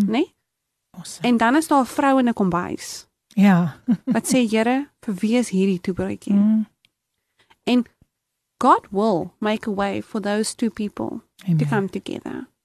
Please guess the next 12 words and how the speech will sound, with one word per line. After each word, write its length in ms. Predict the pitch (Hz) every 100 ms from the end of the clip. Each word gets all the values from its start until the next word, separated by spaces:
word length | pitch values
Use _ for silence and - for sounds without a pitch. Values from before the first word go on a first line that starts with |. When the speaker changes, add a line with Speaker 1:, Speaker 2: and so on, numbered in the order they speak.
| _ _ -
Speaker 2:
Amen. 160 | 170 160
Speaker 1:
So 120 | 151
dit 160 | 147 226
is 120 | 226
my 120 | 233
advies. 420 | 220 - - - -
Bid 220 | 233 233
asseblief 320 | 240 - 196 196 202
Speaker 2:
Beautiful. 360 | 180 - 165
Speaker 1:
voordat 680 | 156 - 285 262 240 208 -
jy 100 | 208
gee 320 | - - 190